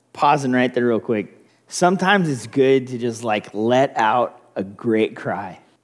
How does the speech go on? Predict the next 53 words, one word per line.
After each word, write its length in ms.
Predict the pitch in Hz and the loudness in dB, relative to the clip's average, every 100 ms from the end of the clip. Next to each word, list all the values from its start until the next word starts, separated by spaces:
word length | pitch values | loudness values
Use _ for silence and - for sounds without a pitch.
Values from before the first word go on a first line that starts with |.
| _ | _
right? 280 | 107 127 - - _ _ _ | -2 -2 -2 -12 _ _ _
I 60 | 123 | -2
mean, 180 | 131 123 | 2 2
I'm, 220 | 120 117 - _ _ - | 2 -2 -6 _ _ -2
I, 220 | 143 143 - - | 0 0 -4 -6
I'm 140 | 156 | 0
a, 180 | 147 117 - - _ | 2 0 -4 -20 _
a 80 | - | -4
softie, 520 | - 160 139 135 143 | 0 4 4 2 -2
so, 160 | 131 151 | 0 2
I 100 | 139 | 2
mean, 140 | 139 | 4
I 100 | 131 | 2
cry 260 | 131 - 135 | 2 2 0
tears, 340 | - 156 143 | 2 2 2
but 100 | 120 | 2
I'm, 220 | 143 165 151 | 2 2 2
I'm 140 | 165 | 4
not 200 | 190 165 | 4 4
talking 260 | 160 151 151 | 0 -2 0
about 280 | 139 107 | 0 0
tears. 280 | - 143 135 | 0 2 2
I'm 140 | 143 151 | 0 2
talking 260 | 156 147 | 0 2
about, 300 | 147 131 127 | 2 2 2
like, 260 | 120 117 - | 2 -2 0
you're 100 | 120 | -2
driving 520 | 110 135 139 160 175 | 0 2 4 4 4
in 140 | 165 | 4
your 120 | 147 120 | 2 0
car 480 | 131 120 123 131 - - 143 | 2 4 4 2 -4 -6 0
and 120 | 131 | 0
you 100 | 147 | 2
just 240 | 160 156 | 2 2
let 200 | 147 139 | 2 4
out 180 | 135 139 | 6 4
the 80 | 110 | 0
roar 540 | 117 135 135 135 135 | 0 4 4 6 4
of 160 | 107 117 | 0 -2
a 20 | |
lifetime, 720 | 117 113 113 - 131 101 90 90 - | 0 2 0 -2 -4 -4 -6 -14 -4
you 120 | 117 | 0
know, 200 | 117 120 | 2 0
just, 400 | 120 131 - 147 - | 0 -4 -6 -10 -6
"Rah!" 880 | - - - - - - - - - - _ _ _ | 0 2 4 2 2 0 -2 -6 -12 -18 _ _ _
Sometimes 520 | - 175 170 175 170 | 0 0 2 2 0
it's 140 | 135 117 | -2 -4
good 320 | 143 165 156 | 4 4 4
to 80 | 117 | -2
just 220 | 123 113 | -8 -12
let 300 | 123 156 147 | 0 2 4
it 120 | 127 | 4
out. 260 | 123 110 | 2 2